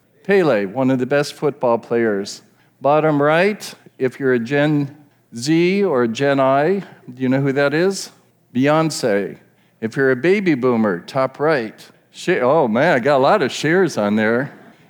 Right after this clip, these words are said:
And if you're my generation, the gentleman in the middle, that would be Socrates, or as we used to call him, Sock. He didn't like that name too much, though. And sometimes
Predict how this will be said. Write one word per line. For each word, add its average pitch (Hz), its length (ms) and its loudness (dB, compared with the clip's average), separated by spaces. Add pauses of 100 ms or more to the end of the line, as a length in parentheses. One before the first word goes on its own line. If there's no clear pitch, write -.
And 135 100 0
if 156 160 -2
you're 165 140 2
my 202 260 2
generation, 143 720 0
the 139 100 0
gentleman 156 520 0
in 143 120 2
the 139 60 2
middle, 160 500 0 (380)
that 185 180 2
would 180 160 2
be 160 140 0
Socrates, 131 1120 -4 (320)
or 147 100 2
as 160 180 -2
we 175 100 2
used 175 220 0
to 160 100 -2
call 143 300 0
him, 135 120 0
Sock. 117 520 -2 (480)
He 165 80 0
didn't 175 180 2
like 156 300 0
that 110 200 0
name 110 260 0
too 110 180 -4
much, 117 300 -4
though. 101 320 -6 (420)
And 135 160 -2
sometimes 139 1120 0